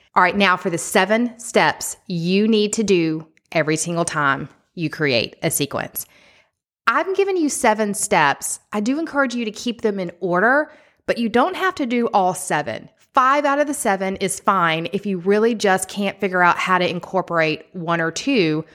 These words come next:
of the steps. All right, let's get into it.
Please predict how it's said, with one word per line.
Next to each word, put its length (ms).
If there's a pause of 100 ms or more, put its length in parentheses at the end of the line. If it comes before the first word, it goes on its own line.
(180)
of 200
the 80
steps. 520 (600)
All 80
right, 120 (120)
let's 140
get 120
into 260
it. 140